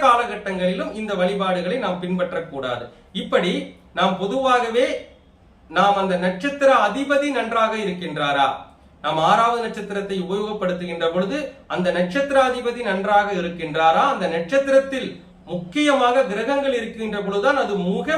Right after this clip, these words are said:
முழுமையாக வேலை செய்யும். அப்பொழுது அதையும் நாம் கவனித்துக் கொள்ள வேண்டும். அதே போல திசைநாதன் என்ற நட்சத்திரத்தில் இருந்து நீங்கள் உபயோகப்படுத்துகின்ற இந்த ஆறாவது நட்சத்திரம் தாராபலன் வருகின்றதா என்பதையும் கவனித்துக் கொள்ள வேண்டும். நன்றாக புரிந்து கொள்ளுங்கள், இதை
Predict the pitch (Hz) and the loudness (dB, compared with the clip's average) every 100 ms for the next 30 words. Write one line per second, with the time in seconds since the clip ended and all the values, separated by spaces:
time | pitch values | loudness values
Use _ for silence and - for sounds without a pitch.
0 | 294 294 285 269 247 247 185 156 143 127 | 0 0 0 2 2 0 -2 -4 -8 -12
1 | 117 123 - _ 180 185 208 185 180 240 | -14 -16 -20 _ -8 -4 -2 0 0 -2
2 | 277 269 220 185 170 190 190 180 - 156 | -2 0 0 0 -2 -2 -4 -6 -6 -4
3 | 156 151 160 247 285 - - 165 240 214 | -2 -4 -2 -2 -2 -8 -6 2 4 4
4 | 208 214 190 196 254 240 233 240 214 202 | 0 -4 -6 -2 0 2 0 -2 -4 -4
5 | 190 180 - 240 233 214 196 196 214 269 | -2 -4 -4 -6 -4 -6 -4 -4 -2 -2
6 | 294 330 - - - - 196 214 202 202 | -2 -6 -10 -18 -20 -2 0 0 -2 -2
7 | 247 254 254 226 185 196 202 196 190 180 | 0 0 0 -2 -6 -8 -6 -4 -2 0
8 | 175 180 220 240 247 247 226 170 170 240 | 2 4 6 4 4 0 -2 -4 -4 -6
9 | - 160 170 175 - - _ 180 220 240 | -4 -2 -2 -4 -12 -20 _ 4 4 4
10 | 233 220 208 175 185 214 196 190 190 180 | 2 0 -4 -2 -2 -4 -6 -4 -2 -4
11 | 165 160 165 240 170 165 180 180 180 147 | -4 -6 -6 -4 0 0 0 -4 -6 -6
12 | 135 123 117 120 - - _ 175 226 240 | -4 -4 -6 -8 -16 -20 _ -2 2 2
13 | 269 196 220 254 247 202 185 170 165 165 | 2 -2 -4 -6 -4 -4 -2 -2 -2 -4
14 | - - _ _ - 185 190 | -6 -18 _ _ -10 -4 -2